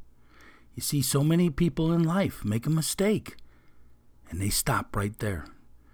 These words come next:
They so-, put somewhere in their mind that they can't do something. They can't because they tried once and it didn't work. It was a mistake. It was a setback. Whatever it was.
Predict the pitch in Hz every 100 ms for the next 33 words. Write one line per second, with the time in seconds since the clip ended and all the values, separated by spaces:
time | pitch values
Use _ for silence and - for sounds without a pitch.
0 | - - - - - - - 120 117 123
1 | - 120 117 127 135 143 143 101 101 101
2 | 107 117 - 143 135 190 185 - 92 95
3 | 92 101 - 131 127 - - - - -
4 | - - - 170 151 - 131 151 156 139
5 | 175 165 - 117 110 170 147 139 190 196
6 | - - - - - _ _ - - -
7 | _ _ - 131 160 175 170 - 208 226
8 | - 147 165 175 - 226 226 185 139 95
9 | - - - - 180 220 247 214 190 202
10 | 269 240 - -